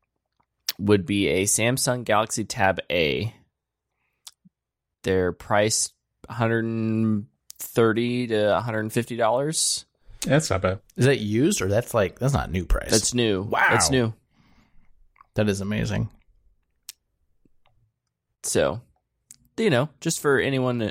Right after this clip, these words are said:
Speaker 1: else who's looking at that, um, there's, you, obviously you can go find pretty much anything that'll run Android six or above, but that seems to be the one that, uh, a lot of people on Reddit are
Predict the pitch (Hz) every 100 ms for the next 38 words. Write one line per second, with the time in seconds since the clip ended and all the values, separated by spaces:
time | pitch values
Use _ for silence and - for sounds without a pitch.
0 | - 120 131 - 120 104 104 107 110 107
1 | 107 120 - - - - 101 110 117 151
2 | - _ 120 98 92 95 104 - - 98
3 | 95 - - _ - _ - - - -
4 | _ _ _ _ _ _ _ _ _ _
5 | _ - - - - - - 95 101 107
6 | 98 95 95 - 95 92 87 _ _ _
7 | 117 117 - 113 113 117 107 101 95 98
8 | 85 101 98 98 87 - 110 98 85 -
9 | - - - - _ 76 80 82 104 98
10 | 82 85 101 - 85 76 69 _ _ 92
11 | - - 90 82 78 87 85 85 87 85
12 | 80 - - 85 76 71 85 - 80 76
13 | 101 - 78 58 85 82 85 104 120 87
14 | 71 65 - 76 69 90